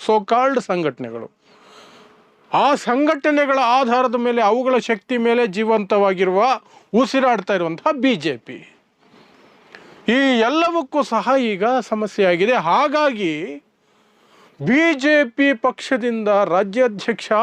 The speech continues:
ಪ್ಲಸ್ ವಿಧಾನಸಭೆಯ ವಿರೋಧ ಪಕ್ಷದ ನಾಯಕ ಆರ್ ಅಶೋಕ್, ರಾಜ್ಯಾಧ್ಯಕ್ಷ ಬಿ ವೈ ವಿಜಯೇಂದ್ರ ಇಬ್ಬರು ಸಹ ಕಮಿಷನರು ಪ್ಲಸ್ ಹೆಚ್ಚಾಗಿ ಎಸ್ ಪಿ ಡಾಕ್ಟರ್ ಅರುಣ್ ಕುಮಾರ್ ಮೇಲೆ ಬಿದ್ದಿದ್ದಾರೆ,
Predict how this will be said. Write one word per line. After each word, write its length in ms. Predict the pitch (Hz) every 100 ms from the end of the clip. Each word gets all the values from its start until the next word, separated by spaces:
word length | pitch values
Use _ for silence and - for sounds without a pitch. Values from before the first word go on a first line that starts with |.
| 254
ಪ್ಲಸ್ 540 | - 254 311 226 - 190 - _ _ _ _ _ _ - _ _ _ _ _ _ -
ವಿಧಾನಸಭೆಯ 800 | 165 143 196 185 165 165 147 147 135
ವಿರೋಧ 340 | 127 160 202 170
ಪಕ್ಷದ 400 | 156 - 143 135
ನಾಯಕ 360 | 135 131 123
ಆರ್ 320 | 131 147 220
ಅಶೋಕ್, 580 | 233 220 254 269 - 220 _ - - -
ರಾಜ್ಯಾಧ್ಯಕ್ಷ 800 | 151 147 - 143 117 127 - 135
ಬಿ 380 | 117 107 143 160
ವೈ 240 | 147 131
ವಿಜಯೇಂದ್ರ 640 | 110 156 196 180 147 127
ಇಬ್ಬರು 680 | 123 135 233 285 247 302 311
ಸಹ 540 | 214 185 156 202 262 - - - _ _ -
ಕಮಿಷನರು 800 | 170 180 208 - 196 190 196 262 - _ _ _ _
ಪ್ಲಸ್ 340 | 277 311 - 233 - _
ಹೆಚ್ಚಾಗಿ 640 | 226 226 247 190 170 254 - - - -
ಎಸ್ 240 | 208 -
ಪಿ 300 | - 240 196
ಡಾಕ್ಟರ್ 380 | 143 143 - 151
ಅರುಣ್ 340 | - 160 160 143
ಕುಮಾರ್ 340 | 143 131 113
ಮೇಲೆ 280 | 110 113 233
ಬಿದ್ದಿದ್ದಾರೆ, 680 | 277 214 175 127 - -